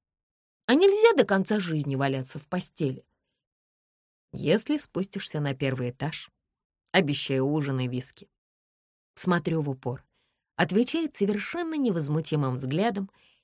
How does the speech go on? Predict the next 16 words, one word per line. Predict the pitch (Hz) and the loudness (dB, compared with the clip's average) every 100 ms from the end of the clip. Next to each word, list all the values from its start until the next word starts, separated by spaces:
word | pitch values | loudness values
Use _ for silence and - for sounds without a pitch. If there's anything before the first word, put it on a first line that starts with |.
| _ - | _ 2
и | |
я | 202 196 | 6 6
вдруг | 160 185 170 | 4 0 -2
понимаю, | - 151 147 151 151 131 | -2 -2 0 0 0 -4
какой | - 135 - 277 285 | -8 -8 -2 0 2
он, | 247 | 2
наверное, | 196 170 170 160 147 135 | 2 2 0 0 -2 -2
замечательный | 131 131 127 - 175 226 190 170 156 | -2 -2 -4 -4 -4 -4 -4 -2 0
медбрат. | 147 135 135 143 131 - - _ _ _ _ _ | -2 -2 -4 -6 -8 -14 -20 _ _ _ _ _
«Ладно, | 185 254 247 170 - _ _ _ _ _ | 6 6 6 0 -10 _ _ _ _ _
только | 247 240 240 | 6 6 6
сперва | - - 233 226 196 | 2 4 4 6 4
отвернись, | 170 208 226 254 - - _ _ _ - | 4 2 2 0 -2 -8 _ _ _ 0
я | 196 208 | 4 6
надену | 208 190 190 175 | 6 4 2 0
штаны». | 156 160 151 135 | -2 -4 -4 -4